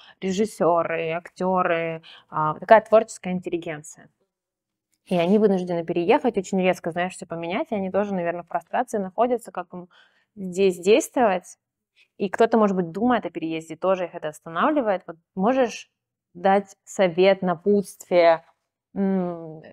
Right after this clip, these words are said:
какие-то слова просто, которые мотивация послужит для людей, которые в творческой профессии находились в своей стране и себя,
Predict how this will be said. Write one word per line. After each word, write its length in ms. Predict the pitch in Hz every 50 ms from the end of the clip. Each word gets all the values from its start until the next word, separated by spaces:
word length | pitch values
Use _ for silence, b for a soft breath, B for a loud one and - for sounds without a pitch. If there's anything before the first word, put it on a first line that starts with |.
| _
какие-то 320 | - 196 180 214 208 - 185
слова 540 | - - - 208 196 190 180 185 185 185 180
просто, 380 | - - 190 190 175 - - 175
которые 520 | - 165 - 170 170 175 175 175 175 175 170
мотивация 720 | 175 180 175 - 202 170 175 175 170 170 165 - - 175 160
послужит 480 | - 156 - - - 180 165 156 151 -
для 120 | 160 160
людей, 480 | 165 160 156 - 170 214 294 349 - _ _ _ _ _ _ _ _ _
которые 560 | - 175 175 - 185 190 208 220 208 190 180 175
в 80 | _ _
творческой 800 | - 190 190 180 180 - - - - - - 156 156 - _ _ _ _
профессии 720 | 180 170 170 - 190 214 285 - - - 240 214 208 - -
находились 520 | 185 180 - 196 185 175 190 - - -
в 40 | -
своей 160 | - 185 180
стране 520 | 180 - 190 180 170 170 170 175 226 320 - _ _ _ _ _ _ _ _ _ _ _ _ _
и 60 | 185
себя, 340 | - - 165 185 196 -